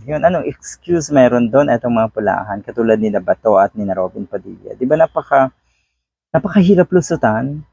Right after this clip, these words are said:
Nagiging katawa-tawa lang yung mga taong nag-justify na kuno ay hindi naman, hindi naman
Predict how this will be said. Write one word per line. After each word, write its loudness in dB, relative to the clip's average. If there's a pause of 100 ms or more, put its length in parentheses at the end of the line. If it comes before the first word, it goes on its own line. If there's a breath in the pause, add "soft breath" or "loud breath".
Nagiging 2
katawa-tawa 2
lang 2
yung 0
mga -4
taong -2
nag-justify -6 (400)
na 2
kuno 4
ay 2
hindi 4
naman, 2 (480)
hindi 4
naman 4